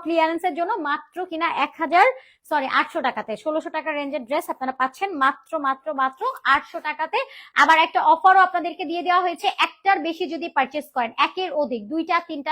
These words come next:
চারটা, মানে দুইটা যদি নেন, সেক্ষেত্রে normally হচ্ছে আটশো করে ষোলোশো টাকা, সে একশো টাকা ক্যাশব্যাক করে আপনার প্রাইস চলে আসে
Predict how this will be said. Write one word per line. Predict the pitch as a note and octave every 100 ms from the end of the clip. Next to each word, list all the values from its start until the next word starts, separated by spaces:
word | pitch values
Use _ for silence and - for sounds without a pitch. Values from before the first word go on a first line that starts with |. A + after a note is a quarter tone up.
| D#4
চারটা, | C#4+ - F3+ - - - C#4+
মানে | E4 D4+
দুইটা | D#4+ G4
যদি | F4+ G4+ E4+
নেন, | A4+ C5+ -
সেক্ষেত্রে | F4+ F4 E4+ E4
normally | D#4 E4 E4+
হচ্ছে | E4+ D#4
আটশো | D4 D#4
করে | F4 F4+
ষোলোশো | E4+ E4+ F4
টাকা, | F4+ F#4+
সে | F#4+ -
একশো | - C#4+
টাকা | C#4+ D#4+
ক্যাশব্যাক | C#4+ C#4 D#4
করে | E4 G#4
আপনার | D#4 C4+
প্রাইস | B3 B3
চলে | C#4 C4
আসে | C4